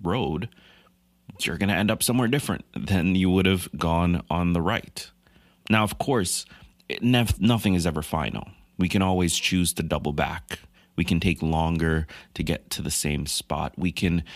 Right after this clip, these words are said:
uh, uh, navigate the world in so many different ways, and we can navigate this life in so many different ways. So this isn't necessarily supposed to be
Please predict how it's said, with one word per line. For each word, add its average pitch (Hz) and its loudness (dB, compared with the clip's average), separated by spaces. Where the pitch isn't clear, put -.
uh, - -2
uh, 73 -2
navigate 85 -2
the 80 0
world 85 2
in 80 -2
so 90 2
many 80 0
different - -6
ways, 87 0
and 78 0
we 73 -2
can 76 -2
navigate 78 -2
this - -4
life 80 -2
in 82 -2
so 80 0
many 78 0
different - -4
ways. 82 0
So 80 0
this 104 0
isn't 117 2
necessarily 90 0
supposed - -2
to 82 -4
be 76 -2